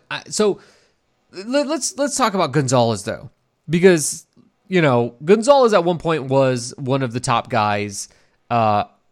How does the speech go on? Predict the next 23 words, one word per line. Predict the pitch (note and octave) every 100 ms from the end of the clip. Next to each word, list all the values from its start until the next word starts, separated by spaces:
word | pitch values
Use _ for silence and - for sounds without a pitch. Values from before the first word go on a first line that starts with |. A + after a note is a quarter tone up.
| _
at | - - C3
the | C3+
lower | C3 B2+
weight | A2+ A#2
classes, | - A2 G#2 B2 G#2+
and, | F#2+ A#2+ - -
and | C3+
he | G#2+ C#3+
even | D#3 D3 C#3
encroached | B2 - B2 A#2+ B2+
into | - B2
the |
conversation | - A#2+ A2+ - G#2 - A2+ G#2+ - _ _ _ -
of | A#2+ A2+ G#2+ G2+ - _ _ _ _ -
top | C#3 A#2
fighters | C#3 B2+ A#2 A2
in | - B2
the | G#2+
world, | A#2 A#2 G#2
period, | - D#3 C3 B2 A2
regardless | A2+ G2+ A2 G#2 -
of | G2
weight. | G#2+